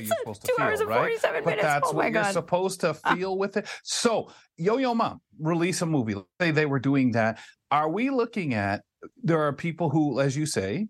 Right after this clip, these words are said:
Speaker 1: to see Taylor Swift, you're more interested in the business side of it.
Speaker 2: Mm.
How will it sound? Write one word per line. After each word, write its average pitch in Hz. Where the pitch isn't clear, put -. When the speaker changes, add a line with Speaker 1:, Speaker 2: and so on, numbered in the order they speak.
Speaker 1:
to -
see 143
Taylor 131
Swift, -
you're 113
more 117
interested 113
in 98
the 104
business 120
side 85
of 87
it. 165
Speaker 2:
Mm. 156